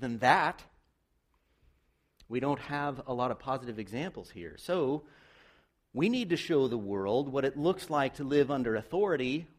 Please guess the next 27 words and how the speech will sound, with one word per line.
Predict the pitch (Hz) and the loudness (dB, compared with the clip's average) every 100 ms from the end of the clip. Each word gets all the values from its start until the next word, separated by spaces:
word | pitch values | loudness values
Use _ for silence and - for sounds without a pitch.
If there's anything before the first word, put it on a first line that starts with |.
| _ | _
with | 135 151 | 0 0
brains | 123 160 220 262 170 101 - - - - _ _ _ - _ | 2 6 8 8 6 4 -4 -16 -16 -20 _ _ _ -20 _
and | 139 147 | -2 2
with | 143 139 - | 2 0 -6
strength | - - 185 233 113 - - | -10 0 2 2 -2 -10 -4
and | 143 139 | -2 2
with | 151 147 - - _ | 6 4 2 -18 _
full-orbed | 202 196 190 160 196 190 - | 6 6 8 8 8 6 0
spiritual | - 180 165 139 | 0 2 2 -2
gifts. | 123 175 - - - - - _ _ _ _ _ _ _ _ _ _ _ _ _ _ _ _ _ _ _ _ _ _ _ | -2 -2 -2 -6 -18 -20 -20 _ _ _ _ _ _ _ _ _ _ _ _ _ _ _ _ _ _ _ _ _ _ _
A | - | -2
couple | 170 165 | -2 0
of | 139 | 0
things | - 135 151 160 | 0 0 0 0
that | 139 | 2
I | 127 | 2
think | 151 131 | 2 0
might | 131 127 123 | 2 2 0
be | 113 | -6
helpful | - 151 156 135 117 | -4 -6 -4 -4 -4
to | 113 104 | -2 0
us | 104 - | 0 -4
as | 117 | -8
we | 120 117 | -6 -6
think | 127 113 - | -8 -8 -8
this | 113 - | -8 -10
through. | - 131 117 98 | -8 -4 -4 -4